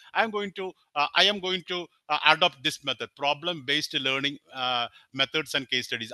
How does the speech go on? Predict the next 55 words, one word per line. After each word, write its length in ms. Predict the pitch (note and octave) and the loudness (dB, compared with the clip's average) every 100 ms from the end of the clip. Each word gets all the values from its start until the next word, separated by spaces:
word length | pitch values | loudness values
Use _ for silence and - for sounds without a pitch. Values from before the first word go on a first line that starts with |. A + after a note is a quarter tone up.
| D#3 | 0
I 80 | |
am 80 | F#3+ | 0
going 180 | F3+ F3 | 0 -8
to 120 | F3 B2 C3 | -8 -2 -2
adopt 280 | C3 C3+ C#3+ | 0 -4 -8
a 40 | _ | _
problem-based 680 | B2 B2 C#3 C#3 B2 B2+ C3 | -6 -4 -4 -6 -6 -6 -4
learning 300 | A#2 A#2 A2 | -4 -4 -6
methods. 360 | G2+ - G2 _ - - | -10 -10 -20 _ -20 -2
So 160 | - A3 | 0 6
I 100 | F3+ | 8
am 120 | A#3+ | 6
confused. 520 | A3 D#3+ - B2 - - _ _ - | 6 4 4 -4 -6 -8 _ _ -8
For, 200 | - B3+ | 4 4
uh, 280 | G#3 E3+ D#3 | 4 4 6
adopting 420 | E3+ G#3+ - A#3+ | 8 4 0 2
that 240 | G#3 G3+ - | 4 4 2
method, 440 | C#3+ C#3+ A#2 D3+ _ _ | -2 -2 -4 -8 _ _
what 260 | B2 E3+ - | 2 2 4
learning 320 | G3 G3 A3 | 4 4 8
activities 600 | G#3 F#3+ G#3 G3 G3+ G#3 | 6 6 4 -4 -4 -4
that 160 | F#3+ F#3 | -2 0
I 100 | F#3 | 0
should 220 | F#3 F3+ | -2 -6
give 160 | E3+ F#3+ | -6 -6
to 80 | F#3+ | -2
the 80 | F#3+ | -2
students? 460 | F#3 E3 C3 - - _ _ _ _ _ | -2 -10 -10 -12 -16 _ _ _ _ _
So 260 | - G#3 G#3 | 0 0 6
I've 200 | F3 G3 | 6 6
got 180 | F#3+ F#3 | 2 0
little 220 | D#3+ D#3+ | -2 0
confusion 460 | C#3+ B2+ C#3+ C3+ B2 | -6 -6 -10 -12 -12
in 100 | G#2+ | -10
that. 120 | G2 _ - | -12 _ -14
So 100 | C3 | -10
I 80 | A#2+ | -10
can 160 | C3+ | -8
ask 200 | C3+ - | -10 -10
chat 140 | C#3 B2 | -10 -12
G 120 | B2+ | -14
P 100 | B2 B2 | -16 -16
T. 160 | C3+ C#3 | -16 -16
He's 180 | A#2 A#2 | -14 -10
a 60 | B2 | -10
friend 240 | B2+ C3+ | -10 -8
of 120 | C#3 | -8
mine. 160 | D3+ D#3 _ _ _ - | -8 -12 _ _ _ -8
So 140 | D3 | -2
what 220 | C3+ D3 | 0 0
it, 80 | D#3+ - - | -2 -10 -2
could 100 | D3 | 0
I 100 | D3 | 0
hear? 180 | B2 G2+ _ _ _ | -2 -8 _ _ _
What 340 | B2 G3 A#3+ | 6 8 8